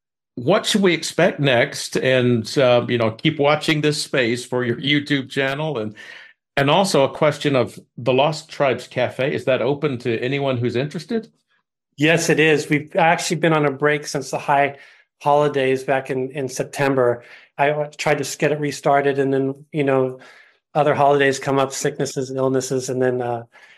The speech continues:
Speaker 2: and then our trip to India. So hopefully it's gonna be starting again in the next week or two.
Speaker 1: Okay.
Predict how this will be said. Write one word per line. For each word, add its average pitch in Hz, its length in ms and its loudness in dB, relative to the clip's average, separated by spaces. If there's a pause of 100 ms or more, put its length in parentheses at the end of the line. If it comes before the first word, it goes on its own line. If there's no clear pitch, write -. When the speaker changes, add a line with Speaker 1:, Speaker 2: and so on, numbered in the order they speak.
(260)
Speaker 2:
and 135 120 2
then 135 100 4
our 127 100 2
trip 143 260 -2
to 131 420 0
India. 127 360 2
So - 160 0
hopefully 170 340 0
it's - 120 -4
gonna 143 120 0
be 131 100 -2
starting 131 720 -2
again 139 540 0
in 135 120 -2
the 127 80 0
next 123 280 -4
week 123 180 -2
or 123 60 -6
two. 120 360 -4 (840)
Speaker 1:
Okay. 110 560 -6